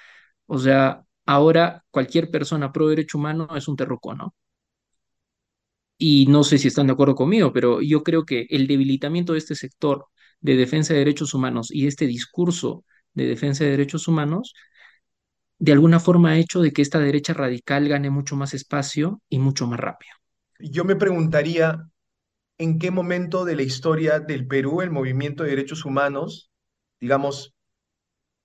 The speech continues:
Speaker 2: era más que solamente una élite también, ¿no? Una élite que pertenecía a determinados espacios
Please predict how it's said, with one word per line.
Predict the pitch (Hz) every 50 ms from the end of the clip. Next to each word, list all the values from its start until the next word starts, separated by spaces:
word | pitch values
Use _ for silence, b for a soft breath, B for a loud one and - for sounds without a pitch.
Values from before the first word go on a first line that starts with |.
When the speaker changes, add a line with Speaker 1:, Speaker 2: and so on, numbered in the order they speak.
| _ 151
Speaker 2:
era | 160 165 165
más | 160 160 160 160 160
que | 160 160
solamente | - - 160 156 147 151 151 151 156
una | 156 151 143 147
élite | 156 165 156 160 127 113 -
también, | 113 101 104 107 104 101 98 95
¿no? | 92 - - _
Una | - 143 143 147
élite | 147 151 - 160 151
que | 151 -
pertenecía | - 131 131 - 123 120 120 117 - - - - 147 143
a | 135
determinados | 131 127 127 110 120 120 127 135 131 135 131
espacios | 131 127 - 180 175 175 165 - 185 175 180 180 180 - -